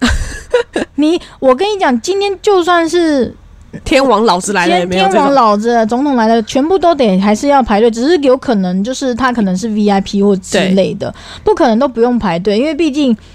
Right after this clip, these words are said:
Speaker 2: 我们这边是一个民主的社会。
Speaker 1: 欸，你讲到V I P，我就真的，真的非常的好奇。
Speaker 2: 嗯。
Speaker 1: 因为这个电视上有播，所以我就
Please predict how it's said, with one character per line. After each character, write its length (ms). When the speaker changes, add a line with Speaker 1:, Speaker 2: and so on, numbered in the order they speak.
Speaker 2:
我 100
们 100
这 80
边 140
是 80
一 60
个 80
民 240
主 120
的 120
社 180
会。 80
Speaker 1:
欸， 60
你 100
讲 180
到 100
V 220
I 80
P， 140
我 100
就 100
真 280
的， 140
真 280
的 120
非 200
常 180
的 120
好 240
奇。 340
Speaker 2:
嗯。 160
Speaker 1:
因 80
为 80
这 100
个 80
电 160
视 120
上 120
有 80
播， 380
所 100
以 20
我 60
就 120